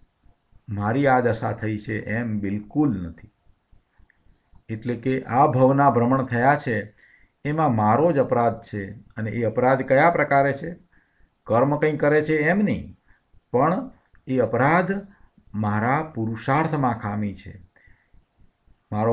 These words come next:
પુરુષાર્થ મારા સ્વરૂપને ઓળખવાનો થયો જ નથી,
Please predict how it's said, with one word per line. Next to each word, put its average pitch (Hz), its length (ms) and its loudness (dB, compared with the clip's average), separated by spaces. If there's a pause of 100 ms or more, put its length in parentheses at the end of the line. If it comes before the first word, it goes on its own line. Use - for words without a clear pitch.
પુરુષાર્થ 120 600 -2 (640)
મારા 113 360 0
સ્વરૂપને 123 500 -2 (200)
ઓળખવાનો 117 640 -2
થયો 143 320 2
જ 185 60 2
નથી, 117 440 0